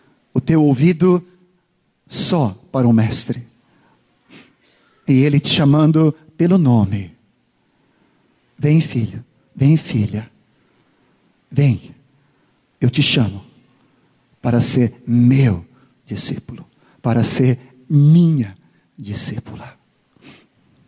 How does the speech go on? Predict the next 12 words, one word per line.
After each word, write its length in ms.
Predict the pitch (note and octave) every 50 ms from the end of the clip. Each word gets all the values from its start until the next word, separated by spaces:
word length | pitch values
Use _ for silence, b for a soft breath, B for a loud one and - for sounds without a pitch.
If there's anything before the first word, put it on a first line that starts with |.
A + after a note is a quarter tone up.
| _ _ _ _ _ _ _ _ _ _ _ _ _ _ _ _ _ -
Tu 100 | - B2+
és 140 | B2 A#2 C#3
amada, 400 | B2+ B2 C3 D3 D#3 D3+ D3 C#3+
tu 120 | - D3
és 200 | C#3 D#3 D3+ -
preciosa, 840 | - - C#3+ - - - - B2 A#2 C#3+ D#3 D#3 D#3 E3 F#3+ F#3+ b b b b b b b b b b b b b b b b _ _
e 80 | - B2+
eu 100 | A#2+ B2+
te 80 | - -
chamo 280 | - - C3 C3+ C#3
para 300 | C3 - C#3+ C3+ B2 A#2+ B B
relacionamento 1400 | B - G#3+ F3 F#3 E3 D#3 D#3+ D3+ - - - - E3+ D3 D3 C3+ C3+ B2+ A#2+ - A#2+ A2+ G#2+ G2+ - - F#2+ G2